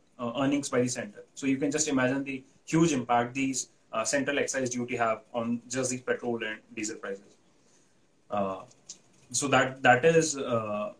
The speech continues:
uh, central excise duty. Apart from the central excise duty, we have the value added tax. You know, these value added tax are imposed state spe-, uh, state specifically. They vary from state to state, you know, and, uh, in, in some states, these,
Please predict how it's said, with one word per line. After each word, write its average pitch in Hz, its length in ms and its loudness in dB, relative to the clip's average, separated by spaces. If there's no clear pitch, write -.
uh, 110 100 -4
central 135 300 0
excise 127 260 0
duty. 127 300 -4
Apart 165 240 4
from 196 100 -2
the 175 100 -4
central 156 320 -2
excise 143 300 -2
duty, 123 320 -6
we 156 60 2
have 156 160 4
the 170 140 0
value 143 320 0
added 135 280 0
tax. - 360 -6
You 113 140 -12
know, 104 60 -16
these 202 220 0
value 190 280 4
added 160 160 2
tax 143 320 -2
are 160 100 4
imposed 170 600 -2
state 175 340 2
spe-, - 120 -4
uh, 131 220 0
state 156 260 0
specifically. 113 580 -8
They 190 320 2
vary 127 220 -2
from 160 180 -6
state 156 220 -4
to 160 80 -6
state, 151 280 -8
you 123 80 -8
know, 117 100 -8
and, 120 400 2
uh, 113 340 0
in, 202 220 2
in 202 160 4
some 202 220 2
states, - 420 -2
these, - 440 -2